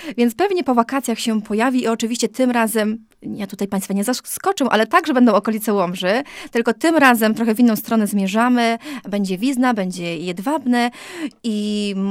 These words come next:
moja główna bohaterka będzie szukała, mm, kości swoich przodków, bo będzie z zawodu antropologiem.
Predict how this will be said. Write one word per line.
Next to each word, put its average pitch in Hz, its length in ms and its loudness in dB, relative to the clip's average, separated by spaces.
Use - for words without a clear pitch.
moja 226 220 0
główna 240 280 0
bohaterka 220 560 -6
będzie 208 400 -6
szukała, 190 500 -6
mm, 185 420 -2
kości - 320 0
swoich - 400 -4
przodków, - 540 -6
bo 190 100 -4
będzie 190 400 -2
z 196 80 -6
zawodu 185 520 -6
antropologiem. - 720 -4